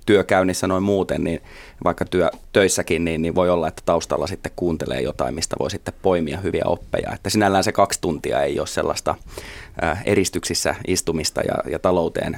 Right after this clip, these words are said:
paneutumista, vaan, vaan tota, koittaa käyttää sitten ihan vaikka ruuhkassa autossa istumisetkin niin, tai bussissa niin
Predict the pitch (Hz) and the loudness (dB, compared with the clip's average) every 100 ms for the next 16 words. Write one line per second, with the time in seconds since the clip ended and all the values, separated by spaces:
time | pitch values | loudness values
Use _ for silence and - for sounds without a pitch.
0 | - 90 85 80 - - - - - - | -4 -2 0 -2 -4 -6 -6 -4 -4 -4
1 | - - - - - - - - - - | -6 -6 -4 -4 -6 -2 -2 -2 -10 -18
2 | - - 98 - 143 139 113 107 95 90 | -14 0 0 2 2 2 2 0 0 -2
3 | - 90 90 - 82 - 80 110 117 - | -2 -2 -2 -4 -6 -4 0 4 6 4
4 | 95 - 87 - 95 90 80 - 82 - | 2 2 0 2 2 4 2 0 0 0
5 | 71 - - - 73 69 - 71 80 - | -2 -4 -6 -6 -4 -4 -2 -2 -2 -4
6 | - - 64 | -4 -4 -4